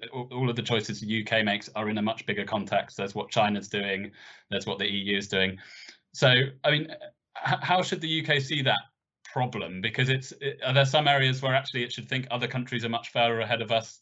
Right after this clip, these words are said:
not, not worth us getting involved? Or should it just always be thinking, how can we sort of domesticate the, the,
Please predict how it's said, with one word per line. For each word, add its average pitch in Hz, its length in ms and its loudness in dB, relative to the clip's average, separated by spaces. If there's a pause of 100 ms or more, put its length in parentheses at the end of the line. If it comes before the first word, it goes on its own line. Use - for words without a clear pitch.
not, 117 260 -10
not 120 160 -6
worth 117 220 2
us 104 80 -6
getting 107 220 -2
involved? 131 440 2
Or 113 140 -4
should 120 140 -2
it 120 120 -8
just 117 180 -6
always 117 240 2
be 113 120 -4
thinking, 107 480 -2 (380)
how 123 180 2
can 117 200 -4
we 110 180 -6
sort 107 180 -8
of 104 120 -10
domesticate 113 720 -4
the, 101 120 -12 (120)
the, 101 140 -14